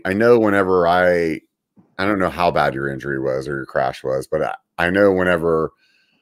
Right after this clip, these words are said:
I, um, I separated my shoulder,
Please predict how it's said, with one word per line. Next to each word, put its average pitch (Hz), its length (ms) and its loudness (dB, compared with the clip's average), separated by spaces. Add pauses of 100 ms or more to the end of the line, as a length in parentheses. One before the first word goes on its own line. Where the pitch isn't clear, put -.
(220)
I, 87 260 4
um, 65 480 -4 (920)
I 95 40 -6
separated 107 380 2
my 76 120 -4
shoulder, 67 640 -4